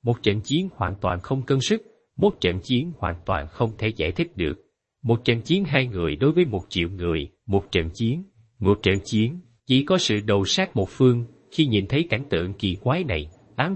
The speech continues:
vị thành chủ ở giữa không trung đồng loạt nổi giận. Nhưng khi họ chuẩn bị xuống để diệt sát Tôn Ngộ Không, Đế Tuấn bất ngờ ném ra hiên viên kiếm chiếm tay. Thanh kiếm hoàng đế từng sử dụng.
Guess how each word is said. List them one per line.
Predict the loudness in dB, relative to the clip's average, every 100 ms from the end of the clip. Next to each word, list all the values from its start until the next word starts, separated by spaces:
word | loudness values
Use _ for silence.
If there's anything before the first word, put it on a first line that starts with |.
| 0
vị | -2
thành | -2 -4
chủ | -2 0 -2
ở | 0 0
giữa | 2 0
không | 0 -2 -2
trung | 0 0 0
đồng | -2 0
loạt | -2 -2
nổi | -2 -2 2
giận. | 0 0 -8 _ _ _ _ 2
Nhưng | 2
khi | 4 2
họ | 2
chuẩn | 0 0 0
bị | -2
xuống | 0 2 2 0 _
để | 0 2
diệt | 2 0
sát | 2 -2 2
Tôn | 2 2
Ngộ | 0
Không, | 0 -2 -2 -8 _ _ 2
Đế | 4 4
Tuấn | 2 2
bất | -2 0
ngờ | 0 0 0
ném | -2 0
ra | 0 0 0
hiên | -2
viên | 0 0 0
kiếm | -2 -2
chiếm | 0 0
tay. | 0 -2 -10 _ _
Thanh | -2 0
kiếm | 2 0 0
hoàng | 0 0 0
đế | 2 2 0
từng | -4
sử | 0 0
dụng. | 0 0 -2